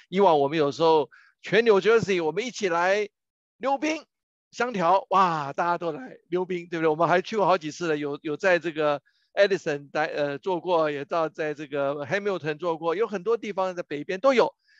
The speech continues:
多有这个机会相调。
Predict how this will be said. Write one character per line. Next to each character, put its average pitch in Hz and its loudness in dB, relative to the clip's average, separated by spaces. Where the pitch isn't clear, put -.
多 285 2
有 202 2
这 - -10
个 180 0
机 - -6
会 196 0
相 151 -2
调。 - -10